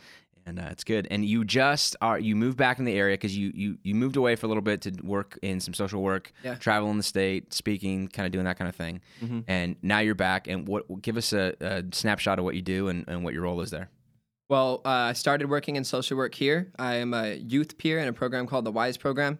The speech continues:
Speaker 2: Basically, my job is to work on behavioral health teams with therapists and case managers and make sure that the youth who's getting services has their voice heard and the, the whole team's working on something they believe in.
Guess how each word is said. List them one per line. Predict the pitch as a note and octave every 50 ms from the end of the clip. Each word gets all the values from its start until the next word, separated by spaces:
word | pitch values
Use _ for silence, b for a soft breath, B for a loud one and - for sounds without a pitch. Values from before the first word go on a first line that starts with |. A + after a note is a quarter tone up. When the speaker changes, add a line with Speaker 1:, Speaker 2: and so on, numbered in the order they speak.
| _
Speaker 2:
Basically, | - C#3 D3 C#3+ - - D#3+
my | C#3+ C3 B2+ C3
job | A2+ C3 B2 B2 A#2+
is | A#2+ A2+ -
to | - B2 A#2 A2 G#2+ G#2
work | A2+ A#2 B2+ A#2+ -
on | C3+ A#2+ A#2
behavioral | A2 A#2 B2 A#2 A#2+ A#2 A2+ A2+
health | A2+ A#2 A2+ A2+ A2+ -
teams | - - B2+ A#2+ A#2+ B2 C3 C3+ C3+ -
with | - A2+ G#2 G2+ - - _ _ - -
therapists | - B2 A#2+ A#2+ A#2 - B2 A#2+ A2+ A2+ -
and | A2+ A2+
case | - B2 A#2 A#2 -
managers | B2 B2 B2 A#2+ A#2 B2+ B2 A#2+ A#2+ A#2+ B B B B B B B B -
and | A#2 A#2+ A#2+
make | B2+ B2+ A#2
sure | - - C3+
that | B2 B2 A#2+ A#2
the | - B2
youth | A#2 A#2 C3 C3+ A#2+
who's | - C3+ A2
getting | - B2 A#2+ A#2
services | A#2 - B2 B2 B2 C3+ - - C#3+ C3+ -
has | - C3+ A#2+ A#2 A#2
their | B2+ A#2
voice | A2 A#2 A2+ G#2 - -
heard | A#2+ A2 G#2+ G#2+
and | G2 G2 F#2+ G2+
the, | - - -
the | - A#2+
whole | A#2 B2 A#2+
team's | - - A#2+ A#2+ A#2
working | A#2 A#2 A2+ - A2+ G#2+
on | G#2 A#2+
something | - A2 A2+ - A#2
they | G#2 F2
believe | - F#2 F#2+ F2+ D2+ F2
in. | F#2 E2+